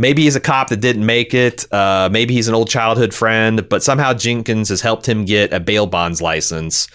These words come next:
and to pay him back, he's gonna take him to an all expenses paid trip to the strip club, which I gotta say,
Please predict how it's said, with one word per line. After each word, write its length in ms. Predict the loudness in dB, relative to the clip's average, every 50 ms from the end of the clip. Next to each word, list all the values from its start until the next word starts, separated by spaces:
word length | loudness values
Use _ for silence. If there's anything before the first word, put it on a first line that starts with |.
| -18 -20 -20 -18 -10 -4
and 140 | -2 0 0
to 40 |
pay 240 | 0 0 0 0 2
him 120 | 2 2 2
back, 260 | 0 0 0 -2 -2
he's 160 | -2 0 0
gonna 160 | 2 0 0
take 200 | 0 -2 -2 -2
him 80 | -2 -2
to 100 | -2 0
an 40 | 0
all 200 | 2 2 0 0
expenses 400 | -2 -2 -2 -2 -2 -2 -4 -4
paid 260 | -2 -2 -2 -2 -2
trip 220 | -2 -4 -4 -4 -4
to 100 | -4 -4
the 80 | -4
strip 260 | -4 -2 -2 -4 -4 -2
club, 220 | -2 -2 0 0
which 120 | 0 2 2
I 80 | 2
gotta 160 | 2 2 2
say, 460 | 2 2 2 2 2 2 0 -2 -4